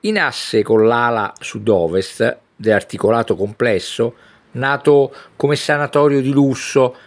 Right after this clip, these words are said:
per iniziativa di Ignazio e Franca Florio, con arredi eseguiti da Vittorio Ducrot e pittore,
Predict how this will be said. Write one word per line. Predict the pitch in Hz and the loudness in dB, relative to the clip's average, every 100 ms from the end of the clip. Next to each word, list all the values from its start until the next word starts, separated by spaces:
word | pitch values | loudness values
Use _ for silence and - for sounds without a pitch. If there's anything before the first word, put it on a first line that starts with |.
| _ | _
per | - 131 | -2 0
iniziativa | 131 127 - 135 120 147 135 | 0 -4 -2 -2 0 0 2
di | 120 | 0
Ignazio | 123 123 131 139 135 - - | -4 -6 -4 -2 -4 -6 0
e | 117 | 0
Franca | - 127 123 - 113 | 0 -4 -4 -4 -4
Florio, | - 127 98 92 107 117 - _ _ _ - _ | 0 2 2 0 0 -2 -4 _ _ _ -20 _
con | - 156 | 0 2
arredi | 151 139 170 175 139 117 | 2 0 -2 -2 0 0
eseguiti | 110 120 131 139 123 110 - - _ _ | 0 -2 -4 -2 0 -2 -4 -20 _ _
da | - 123 | -6 -2
Vittorio | 123 123 - 139 131 127 120 | 0 -2 -2 0 2 0 -2
Ducrot | 120 113 151 175 98 - _ - | -2 0 4 4 2 -4 _ -4
e | 113 | -4
pittore, | - 120 - 135 143 139 127 117 | -4 -14 -4 2 4 6 4 0